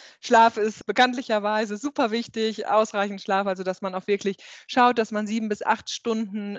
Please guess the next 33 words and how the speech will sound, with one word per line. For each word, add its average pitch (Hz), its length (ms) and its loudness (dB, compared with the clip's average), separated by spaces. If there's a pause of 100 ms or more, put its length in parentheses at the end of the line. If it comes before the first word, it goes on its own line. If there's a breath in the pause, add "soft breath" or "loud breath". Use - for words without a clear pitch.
(120)
Schlaf 208 560 0
hat - 380 0
und 202 600 -10 (100)
auch 180 180 4
da 202 300 4
gu-, - 220 -8
guckt, - 460 -10
dass 190 160 0
es 196 160 -6
halt 190 240 -2
eben 196 260 -6 (100)
nicht 196 220 -6
nur 185 240 0
die 175 300 -6
Quantität 226 600 0
zählt, 202 240 2
sondern 185 200 -2
auch 175 120 -2
die - 120 -16
Qualität, 202 680 0 (360 loud breath)
also 180 140 -8
dass 180 200 -2
die - 160 -16 (100)
Faktoren 220 720 -2
im 185 140 -8
Schlafzimmer 180 580 -2
dementsprechend 170 640 -8
auch 165 120 -10
passen, 180 400 -4
also 170 420 -6
wie 214 140 -4
zum 240 180 2
Beispiel 202 600 6